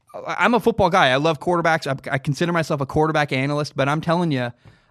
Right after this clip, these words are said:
uh, the N B A the last couple days has just been, like, I've just been watching it. I've just been enjoying games. I've been having a blast.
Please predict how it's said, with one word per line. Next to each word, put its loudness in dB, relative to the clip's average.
uh, 2
the 2
N 2
B 4
A 2
the -2
last -2
couple -2
days -2
has -8
just -8
been, -2
like, -6
I've -2
just 0
been -2
watching -4
it. -6
I've -14
just -8
been -4
enjoying 0
games. -2
I've -2
been 0
having 0
a -2
blast. -6